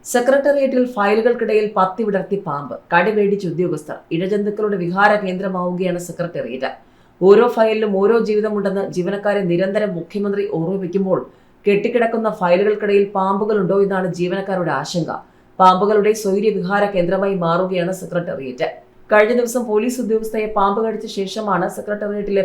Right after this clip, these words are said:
പാമ്പ് ശല്യം സജീവ ചർച്ചയായത്. രണ്ടു വർഷം മുൻപ് സെക്രട്ടേറിയറ്റിലെ പാമ്പുകളെ തുരത്താൻ പൊതുഭരണ വകുപ്പ് മുന്നിട്ടിറങ്ങി. പക്ഷേ ഒന്നും എങ്ങും എത്തിയില്ല.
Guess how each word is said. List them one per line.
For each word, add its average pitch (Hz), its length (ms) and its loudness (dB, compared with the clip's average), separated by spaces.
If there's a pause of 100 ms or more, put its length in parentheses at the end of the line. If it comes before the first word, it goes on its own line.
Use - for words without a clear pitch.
പാമ്പ് 190 320 0
ശല്യം 196 260 -2 (100)
സജീവ 185 280 -2 (140)
ചർച്ചയായത്. 143 600 -6 (720)
രണ്ടു 196 260 2
വർഷം 226 240 -4
മുൻപ് 214 200 -2 (100)
സെക്രട്ടേറിയറ്റിലെ 208 680 -4
പാമ്പുകളെ 196 500 0
തുരത്താൻ 196 340 -2 (440)
പൊതുഭരണ 208 560 2
വകുപ്പ് 190 300 0 (100)
മുന്നിട്ടിറങ്ങി. 170 640 -2 (460)
പക്ഷേ 160 240 -6 (160)
ഒന്നും 175 220 -2 (160)
എങ്ങും 165 260 -2
എത്തിയില്ല. 165 380 -4